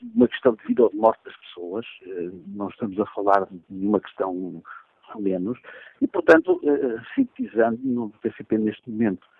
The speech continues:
não tem, eh, previsão, não tenciona, eh, para já apresentar nenhuma iniciativa própria, eh,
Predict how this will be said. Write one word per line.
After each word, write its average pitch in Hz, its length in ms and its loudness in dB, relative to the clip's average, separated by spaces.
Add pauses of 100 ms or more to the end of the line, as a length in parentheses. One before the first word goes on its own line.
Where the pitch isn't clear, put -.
(340)
não 107 200 -2
tem, 104 440 -4
eh, 82 220 -10 (560)
previsão, 107 640 0
não 98 140 -4
tenciona, 98 680 -6 (480)
eh, 98 120 -4
para - 180 -4
já 110 240 6
apresentar 98 520 0
nenhuma 107 220 -2
iniciativa 104 540 -4
própria, 127 560 0 (640)
eh, 127 560 10